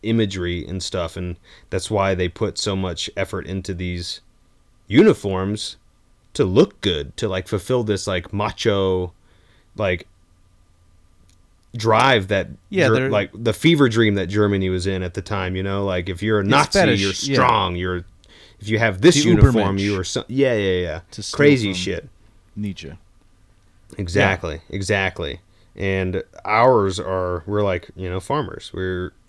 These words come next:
Speaker 2: Practical.
Speaker 1: Yeah, very practical, very practical. Um, but that did influence, uh,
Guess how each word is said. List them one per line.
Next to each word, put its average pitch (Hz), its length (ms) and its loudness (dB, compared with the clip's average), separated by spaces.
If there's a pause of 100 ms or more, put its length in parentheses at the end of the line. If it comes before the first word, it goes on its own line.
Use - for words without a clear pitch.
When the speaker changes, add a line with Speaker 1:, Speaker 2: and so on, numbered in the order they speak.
Speaker 2:
Practical. 101 580 -2 (400)
Speaker 1:
Yeah, 107 240 -2
very 107 220 0
practical, 107 760 -4 (100)
very 98 160 -4
practical. 90 720 -10 (720)
Um, 98 280 -4
but 104 160 -2
that 123 280 0
did 127 160 4
influence, 113 640 2
uh, - 380 -14